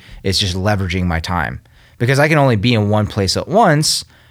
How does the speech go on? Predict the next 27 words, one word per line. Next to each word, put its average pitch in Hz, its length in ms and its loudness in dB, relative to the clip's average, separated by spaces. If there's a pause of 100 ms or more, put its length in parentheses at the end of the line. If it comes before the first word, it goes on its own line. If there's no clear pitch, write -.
(140)
However, 131 560 2
if 117 180 -2
I 107 140 2
train 131 380 0
a 110 40 2
bunch 104 220 0
of 90 80 -8
people, 110 420 -2
now 104 460 2
we 104 160 -2
can 101 260 -4
serve 95 360 -2
multiple 107 420 0
events 90 440 -2
simultane-, 85 760 -4 (160)
simultaneously. 92 800 -4 (1000)
And 120 160 0
so 113 460 2 (100)
at 110 140 -2
that 147 180 2
point, 113 220 0
I 101 140 2
was 98 140 -2
getting 98 240 -4
paid 95 360 -4
for, 87 480 -4 (760)
um, 85 400 -2